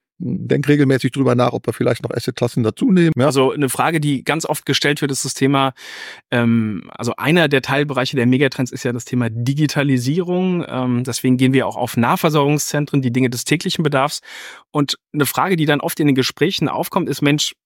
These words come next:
Speaker 2: Logistik. Würde da ja auch perfekt zu diesem
Speaker 1: Mhm.
Speaker 2: Megatrend, äh, reinpassen, ne?
Speaker 1: Mhm.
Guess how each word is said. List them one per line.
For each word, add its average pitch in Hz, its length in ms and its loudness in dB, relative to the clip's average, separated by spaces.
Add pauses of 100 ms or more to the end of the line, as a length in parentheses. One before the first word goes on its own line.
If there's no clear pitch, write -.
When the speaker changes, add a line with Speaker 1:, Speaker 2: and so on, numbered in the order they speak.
(100)
Speaker 2:
Logistik. 131 640 0 (680)
Würde 156 240 2
da 160 120 2
ja 156 160 0
auch - 160 -4
perfekt 156 440 -2
zu - 120 0
diesem 143 200 2
Speaker 1:
Mhm. - 20 6
Speaker 2:
Megatrend, 135 580 0
äh, - 140 -6
reinpassen, 127 640 -4
ne? 113 100 2
Speaker 1:
Mhm. 123 340 4